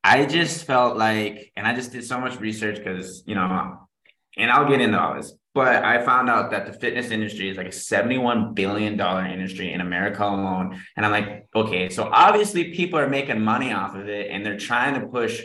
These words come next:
certain agendas that aren't actually real." So it is important to get accurate information out there, which is why I'm thankful for you doing this.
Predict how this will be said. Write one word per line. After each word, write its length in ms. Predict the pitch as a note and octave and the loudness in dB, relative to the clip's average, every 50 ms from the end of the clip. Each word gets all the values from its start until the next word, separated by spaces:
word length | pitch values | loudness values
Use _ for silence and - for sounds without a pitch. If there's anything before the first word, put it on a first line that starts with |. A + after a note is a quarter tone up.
| - - | -14 -14
certain 360 | - - A2+ A2+ G#2+ G#2 A2 | -8 -4 -4 -2 -2 -2 -2
agendas 480 | A2 A2 G#2+ A2 A2 G#2+ G2+ G2+ G2+ - | -4 -2 -2 -2 -2 -2 -4 -6 -6 -6
that 220 | G2 F#2+ - - - | -6 -6 -6 -4 -2
aren't 340 | A2+ A2+ A#2 A#2 - - | 0 0 0 -2 -2 -2
actually 380 | F#2+ G#2 G2+ G2 - - - F#2 | -4 -4 -4 -6 -8 -12 -12 -10
real." 320 | G#2 A#2 D3+ E3 B2 G2 | -6 -2 -2 0 0 -2
So 160 | F2+ - G#2+ G#2+ | -2 -4 -4 -4
it 160 | G#2 F#2 G#2 | -4 -2 -2
is 180 | C3 D3 D3 | -2 0 0
important 360 | D#3 C#3 - - B2+ B2+ A2 G2+ | -2 -4 -4 -4 -4 -4 -4 -4
to 60 | F#2+ | -4
get 160 | G2 - - | -6 -6 -6
accurate 380 | - E2+ F2 - G#2+ G2+ F#2+ F#2 | -4 -6 -6 -6 -6 -8 -8 -8
information 380 | - F#2+ F#2+ G2 F#2+ - - F#2 | -8 -6 -6 -6 -6 -6 -6 -8
out 120 | F2+ - | -6 -4
there, 180 | F#2 F2 F#2+ - | -4 -6 -6 -6
which 380 | - - _ _ _ _ - | -10 -14 _ _ _ _ -4
is 80 | G2 F#2+ | 0 2
why 80 | G2 | 2
I'm 120 | F2 F#2 F#2 | 2 2 2
thankful 280 | A2+ A#2+ A#2+ A#2 G#2 | 2 2 2 0 -2
for 140 | - - G#2+ | -2 0 0
you 160 | G2+ G2 F#2+ | 0 0 0
doing 220 | G2 G#2+ G#2 G2+ F#2 | 0 0 0 -2 -2
this. 200 | F2 F2+ - - | -4 -6 -8 -14